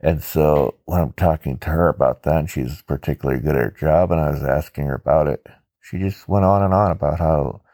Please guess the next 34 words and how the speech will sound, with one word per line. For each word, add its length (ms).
you 120
know, 380
and 120
talking 440
about 480
the 400
intricacies 800
of 240
it. 160
So 240
things 340
you 60
can 120
only 200
know 340
by 280
having 400
done 260
it, 120
right? 360
And 140
just 180
talking 280
very 200
passionately 520
about 380
it 80
and 160
going 260
into 160
detail, 840
um, 560
you 120
know, 320